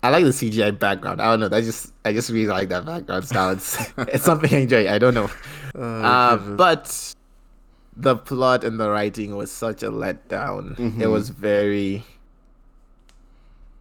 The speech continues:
Speaker 1: passable, forgettable. Like, I, I did not like that plot. It
Speaker 2: Mm-hmm.
Speaker 1: was the biggest letdown in this movie.
Speaker 2: Right.
Speaker 1: So, yeah, that's
Speaker 2: Mm-hmm.
Speaker 1: my opinion.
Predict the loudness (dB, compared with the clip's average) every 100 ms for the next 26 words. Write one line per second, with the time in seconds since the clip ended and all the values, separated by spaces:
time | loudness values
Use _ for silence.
0 | _ _ -20 -14 -4 0 0 0 -2 0
1 | 0 0 0 -4 -10 -8 -4 0 0 -2
2 | -2 -2 -2 -2 -4 -4 -8 -12 -4 -2
3 | -2 -8 -20 -20 -12 -2 -2 -2 -4 -4
4 | -4 -6 -8 -8 -10 -10 -10 -8 -8 -10
5 | -8 -2 -2 -4 -8 -2 -2 -2 -6 -2
6 | -2 0 -2 -2 -2 -2 -4 -4 -4 -6
7 | -6 -8 -10 -14 -10 -8 -8 -10 -20 -12
8 | -2 0 2 4 2 0 -16 -20 -20 -18
9 | -6 -4 -4 -4 -2 -2 -2 -2 -4 -6